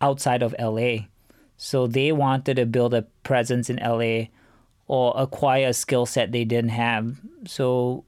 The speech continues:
I think taking you back into the history of L A tech, uh, my partner, who I run Fika with on a day-to-day basis, Eva,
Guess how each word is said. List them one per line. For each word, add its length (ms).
I 80
think 320
taking 720
you 180
back 420
into 160
the 160
history 420
of 160
L 180
A 140
tech, 500
uh, 280
my 160
partner, 720
who 220
I 140
run 200
Fika 400
with 180
on 140
a 60
day-to-day 500
basis, 520
Eva, 440